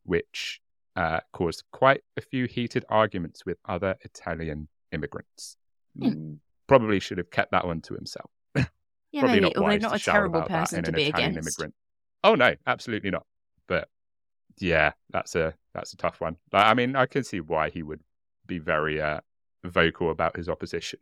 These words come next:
Speaker 1: but part of me is just like, "Ooh, <laughs> maybe."
Speaker 2: Just simmer down.
Speaker 1: Maybe just
Speaker 2: <laughs> You know, it's not an argument that you're gonna
Speaker 1: simmer
Speaker 2: solve
Speaker 1: down a little
Speaker 2: today,
Speaker 1: bit,
Speaker 2: so
Speaker 1: yeah,
Speaker 2: maybe just
Speaker 1: <laughs>
Speaker 2: leave it.
Speaker 1: yeah, just,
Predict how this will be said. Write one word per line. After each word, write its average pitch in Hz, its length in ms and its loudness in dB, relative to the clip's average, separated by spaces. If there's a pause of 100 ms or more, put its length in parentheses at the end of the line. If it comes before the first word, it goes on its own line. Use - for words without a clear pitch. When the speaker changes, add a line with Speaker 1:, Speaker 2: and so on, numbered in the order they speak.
Speaker 1:
but 90 140 -12
part 90 180 4
of 90 60 -4
me 90 60 -2
is - 80 -8
just - 200 -6
like, 82 240 -6 (460)
"Ooh, 233 720 -2 (140)
<laughs> - 800 -4
maybe." 208 380 -4
Speaker 2:
Just 262 240 2
simmer 170 200 -2
down. 165 440 2
Speaker 1:
Maybe - 180 -16
just 202 180 -14 (160)
Speaker 2:
<laughs> 220 100 -6
You 214 240 -2
know, 165 100 -2
it's 185 220 -2
not 254 140 6
an 202 80 2
argument 190 420 -2
that - 60 -8
you're - 100 -4
gonna 170 160 -2
Speaker 1:
simmer 190 220 -4
Speaker 2:
solve 226 100 -2
Speaker 1:
down 220 80 2
a 214 40 2
little 151 180 0
Speaker 2:
today, 190 80 0
Speaker 1:
bit, 175 60 -8
Speaker 2:
so 175 60 2
Speaker 1:
yeah, 165 180 12
Speaker 2:
maybe - 280 4
just - 100 2
Speaker 1:
<laughs> 320 160 8
Speaker 2:
leave 156 100 2
it. 139 220 6
Speaker 1:
yeah, 139 180 6
just, - 280 -10